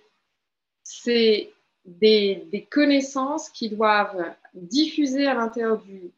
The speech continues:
du curriculum académique classique, tu vois, qui consiste à, à apprendre à lire, écrire,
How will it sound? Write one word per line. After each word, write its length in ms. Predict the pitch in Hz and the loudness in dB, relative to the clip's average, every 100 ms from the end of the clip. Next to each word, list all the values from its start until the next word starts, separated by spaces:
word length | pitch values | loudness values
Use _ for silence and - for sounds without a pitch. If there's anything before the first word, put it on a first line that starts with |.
| _ | _
du 100 | 196 | -10
curriculum 540 | 233 226 220 226 226 | -4 -4 -4 -4 -2
académique 540 | 214 214 190 202 196 - | -2 -2 -4 -4 -6 -6
classique, 520 | 202 196 - 349 - _ | -4 -4 -4 -6 -10 _
tu 60 | _ | _
vois, 100 | 185 | -12
qui 140 | 196 208 | -10 -8
consiste 440 | 185 180 226 220 | -8 -8 -10 -4
à, 200 | 185 180 | -2 -2
à 160 | 180 175 | 0 -2
apprendre 340 | 170 208 202 180 | -2 -6 -6 -6
à 120 | 180 | -6
lire, 360 | 196 226 240 | -2 0 0
écrire, 640 | 180 175 202 208 233 208 | -2 -4 -4 0 0 -2